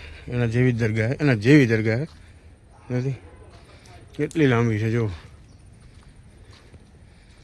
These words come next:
બધી દરગાહ ને કબ્રસ્તાન ને બધું અહીંયા. જોઈ લ્યો. કેવું મસ્ત લોકેશન છે. મજા આવે એવું છે મિત્રો, જો. ક્યાં બધા આવ્યા.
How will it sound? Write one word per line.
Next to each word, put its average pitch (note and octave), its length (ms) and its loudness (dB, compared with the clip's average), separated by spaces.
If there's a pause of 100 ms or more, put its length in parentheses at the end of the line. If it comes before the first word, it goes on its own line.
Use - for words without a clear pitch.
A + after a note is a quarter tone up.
(300)
બધી A#2 240 -4
દરગાહ A#2 340 -2
ને G#2 140 -4
કબ્રસ્તાન A2+ 480 -4
ને G#2 100 -4
બધું G#2+ 260 -4
અહીંયા. G2 340 -6 (1120)
જોઈ A2+ 200 -4
લ્યો. F#2+ 160 -10 (720)
કેવું D3+ 180 -2
મસ્ત C3 240 -4 (300)
લોકેશન A#2+ 460 -6
છે. G2+ 120 -10 (1000)
મજા C3+ 240 -4
આવે A#2+ 100 -2
એવું A2+ 160 -4
છે A2 60 -6
મિત્રો, A2 280 -4
જો. A2 140 -4 (1080)
ક્યાં C3 160 -6
બધા A2+ 260 -2
આવ્યા. A2 260 -4